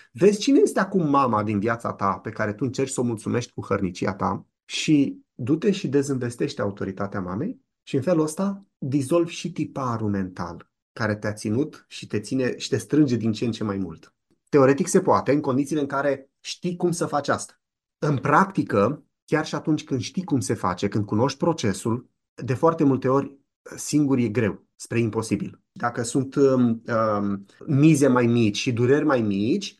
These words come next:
le poți gestiona de unul singur, dar dacă sunt încărcături mari și dacă e, um, atașament emoțional foarte mare,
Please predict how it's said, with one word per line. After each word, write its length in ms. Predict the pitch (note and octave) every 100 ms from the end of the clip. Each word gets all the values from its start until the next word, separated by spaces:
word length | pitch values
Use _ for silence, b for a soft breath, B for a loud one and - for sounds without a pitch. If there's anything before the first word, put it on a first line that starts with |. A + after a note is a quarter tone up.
| -
le 220 | F3 G#3
poți 220 | G#3 G#3+
gestiona 420 | D3+ D3+ C#3+ C#3 C#3
de 80 |
unul 160 | C#3 C3+
singur, 340 | C3+ A#2 G#2
dar 100 | G#2
dacă 200 | A2 A#2
sunt 220 | G#2+ D3 C#3
încărcături 600 | C3+ B2 A#2 A#2+ C#3+ - - A#2
mari 600 | B2+ A2+ F2 F2+ - - _
și 500 | - - B2 A2+ G#2+
dacă 260 | G2+ G2+ G2+ -
e, 320 | - G#2 G#2 F#2+
um, 560 | G2+ G2 F#2+ F#2 F2 -
atașament 760 | F2+ - A2 G#2 G2 A2+ D#3+
emoțional 460 | C3+ A#2 G#2+ G2 F2
foarte 500 | - A2+ B2 A#2+ A2+
mare, 600 | G#2 G2 G2 A#2+ D#3